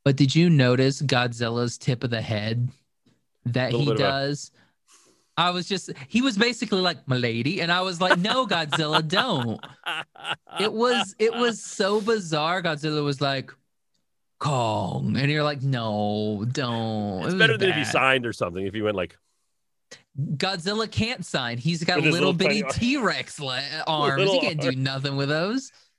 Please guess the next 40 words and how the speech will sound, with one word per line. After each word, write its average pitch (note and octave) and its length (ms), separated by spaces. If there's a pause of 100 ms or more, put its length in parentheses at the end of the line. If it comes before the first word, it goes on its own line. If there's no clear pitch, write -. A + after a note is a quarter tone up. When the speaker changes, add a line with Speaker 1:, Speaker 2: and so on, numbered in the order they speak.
(1080)
Speaker 2:
Um. A2+ 1080 (2000)
Oh, C3 120
the A2 80
coward A2 360
thing. G#2 160
I A#2+ 40
love D3 180
the D3 80
coward B2 380
line, E2+ 200
actually. D#2+ 280
That's G2 180
pretty F2+ 200
funny. E2 220
It F2 60
reminded A#2+ 260
me A#2+ 80
of A2 120
the G2+ 60
Hulk. G2 380
"You A#2 120
wouldn't C3+ 200
like B2+ 200
me G#2+ 100
when G#2 160
I'm G2 140
ang-, G2+ 240
when A2 180
I'm G2+ 120
hungry," F#2 440 (520)
from, A#2 280
uh, G2+ 160
The G2+ 100
Incredible A2+ 340
Hulk. C3 280 (1160)
Ed A2+ 140
Norton. G#2+ 260
Speaker 1:
I'll, - 20
uh, G2+ 400 (600)
I'll, A2 220